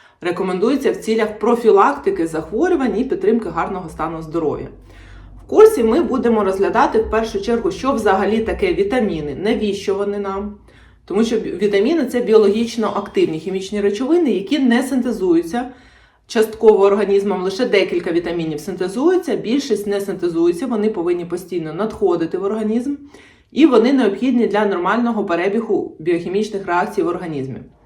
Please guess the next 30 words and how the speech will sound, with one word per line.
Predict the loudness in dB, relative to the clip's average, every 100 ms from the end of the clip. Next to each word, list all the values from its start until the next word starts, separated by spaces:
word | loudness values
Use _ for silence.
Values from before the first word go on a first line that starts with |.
| -20 _ _ _ -2
Без | 2 2
достатнього | 0 2 2 2 0 0
надходження | -2 0 0 0 -2 -4
вітамінів, | -4 -2 0 2 0 -2 -6
мікроелементів, | -4 0 0 0 0 -2 -6 -6
мінералів, | -2 0 2 0 0 -2 -4
поживних | -4 0 2 2 0
речовин, | -2 0 0 0 -2
жирних | 0 0 0
кислот | -4 -2 0 0
організм | -2 -2 -2 -2 -2
не | 0
може | 0 0 -4
ефективно | -8 -4 -2 -2
функціонувати. | -6 -8 -4 -2 0 0 -2 -6 -12 -20 -20 _ _ _
І, | -2 0 2
е, | 2 2 2
на | 0 2
жаль, | 2 4 4 2 2 0
зараз, | 2 2 2 0
згідно | 0 -2 -2
наукових | -4 -4 -2 -2
досліджень, | -4 -2 -2 0 -2 -4 -10 _ _ _ _
біля | -4 4 4
семидесяти | 4 2 2 2 0 -4 -6 -6
відсотків | -4 -4 -4 -4 -4
людей | -2 0 2
на | 0 -2
всій | -6 -6
земній | -6 -6 -6